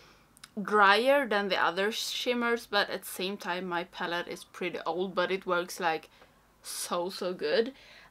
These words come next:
I actually don't know why I don't use this more, because it is a really good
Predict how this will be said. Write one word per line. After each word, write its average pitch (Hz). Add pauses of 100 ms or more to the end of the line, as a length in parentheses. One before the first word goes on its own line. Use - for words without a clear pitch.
(320)
I 285
actually 320
don't 277
know 240
why 247
I 254
don't 233
use 190
this 320
more, 339
because 269
it 226
is 220
a 214
really 202
good 190